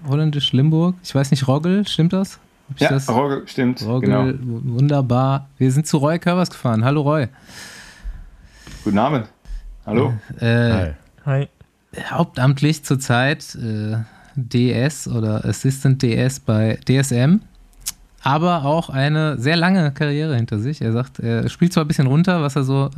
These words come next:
Speaker 1: <laughs> an, an Zählbarem geholt hat, aber wir gehen das jetzt gleich mal durch. Äh, Roy ist zweiundvierzig?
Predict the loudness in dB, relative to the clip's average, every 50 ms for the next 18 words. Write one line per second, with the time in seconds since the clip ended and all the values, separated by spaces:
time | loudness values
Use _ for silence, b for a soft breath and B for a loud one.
0 | -2 -2 B B B B -18 -18 -20 -20 -20 -20 -20 -20 B B B -20 _ _
1 | _ _ -2 0 2 2 0 0 -2 -2 0 0 0 0 0 -2 -2 0 0 0
2 | 0 0 0 -2 -2 -2 -2 -2 0 -2 -2 -2 -2 -2 -2 0 0 0 2 2
3 | 0 0 0 0 0 0 0 -2 -4 -4 -2 -4 -2 0 0 -2 0 0 0 0
4 | -2 -4 B B B B B B B B B B B B B B 2 2 4 4
5 | 4 4 2 2 2 2 2 0 0 0 0 0 0 0 -2 -6 -18 -20 _ _
6 | _ _ _ _ _ _ _ _ -4 -4 -4 -2 -2 -4 -2 -2 -4 -4 -4 -6
7 | _